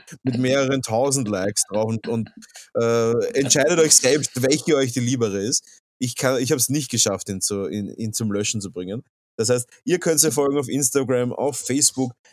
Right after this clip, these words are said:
Ihr, wir werden auch in Zukunft einen YouTube-Channel haben, logischerweise. Nebensache Tabletop YouTube-Channel.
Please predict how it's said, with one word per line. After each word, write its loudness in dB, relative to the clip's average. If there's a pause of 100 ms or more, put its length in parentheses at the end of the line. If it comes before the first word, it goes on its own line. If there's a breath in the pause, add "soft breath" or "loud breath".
Ihr, 2
wir -2
werden 0
auch -2
in -2
Zukunft -2
einen -2
YouTube-Channel -2
haben, 0
logischerweise. -2
Nebensache 0
Tabletop -4
YouTube-Channel. -10